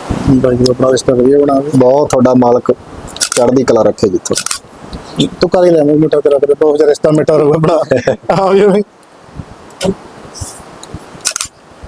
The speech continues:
Speaker 2: ਓਕੇ ਜੀ।
Speaker 1: ਆ ਲਓ।
Speaker 2: ਉਸਤਾਦ ਜੀ ਨਾਲ ਕਰਾਓ ਜੀ ਇੱਧਰ। ਛੋਟਾ ਭਾਈ ਕਰਾਓ।
Speaker 1: ਆ ਜਾ ਮੰਮੀ ਆ ਜਾ। ਆ ਲਓ ਉਸਤਾਦ ਜੀ ਇੱਥੇ। ਮੈਂ ਕੋਈ ਗੱਲ ਨਹੀਂ।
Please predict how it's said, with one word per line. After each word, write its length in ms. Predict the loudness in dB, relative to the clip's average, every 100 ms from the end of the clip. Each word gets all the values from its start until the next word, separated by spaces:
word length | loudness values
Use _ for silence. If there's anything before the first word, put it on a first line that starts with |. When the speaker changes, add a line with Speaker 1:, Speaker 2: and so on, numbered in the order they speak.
| -20 -12 -10 -8 -10 -14 -10 -4
Speaker 2:
ਓਕੇ 220 | 0 0
ਜੀ। 140 | -2 -6 -4 -2
Speaker 1:
ਆ 40 |
ਲਓ। 160 | 0 -2
Speaker 2:
ਉਸਤਾਦ 420 | -6 -2 0 0
ਜੀ 80 | 0
ਨਾਲ 120 | 0
ਕਰਾਓ 160 | 0
ਜੀ 60 | 0
ਇੱਧਰ। 160 | -2 -6 -12 -16 -14 -14 -12 -8 -4
ਛੋਟਾ 200 | -2 0
ਭਾਈ 140 | -2
ਕਰਾਓ। 220 | -4 -6 -8 -12 -20 -16 -10 -8 -8 -14 -16 -14 -6 -4 -4 -8 -8 -12 -10 -4
Speaker 1:
ਆ 80 | 0
ਜਾ 80 | 0
ਮੰਮੀ 160 | 2
ਆ 60 | 2
ਜਾ। 100 | 0 -4 -12 -14 -4 -4 -4 -8 -14 -14 -16 -14 -8 -6 -6 -8 -16 -20 -20 -16 -14 -6 -2
ਆ 40 |
ਲਓ 100 | 0
ਉਸਤਾਦ 220 | 0 0
ਜੀ 60 | -2
ਇੱਥੇ। 200 | -2 -6 -6 -10 -12 -14 -16 -16 -6 -2 0
ਮੈਂ 260 | 0 2
ਕੋਈ 240 | 0 2 2
ਗੱਲ 120 | 0
ਨਹੀਂ। 180 | 0